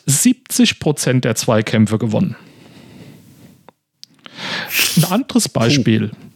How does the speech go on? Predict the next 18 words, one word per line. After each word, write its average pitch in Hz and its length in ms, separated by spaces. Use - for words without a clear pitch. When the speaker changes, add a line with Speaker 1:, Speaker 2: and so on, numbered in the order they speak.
Speaker 1:
siebzig - 400
Prozent, 196 520
Bombennummer, 143 680
ne? 127 80
Ein 202 140
anderes 220 360
Beispiel, 123 360
Mats 131 340
Hummels, 233 640
siebenundfünfzig 190 1080
Prozent. 113 540
Jetzt - 240
schauen 196 220
wir 214 100
uns 190 200
Evan 196 400
Dicker 190 400
an. 110 200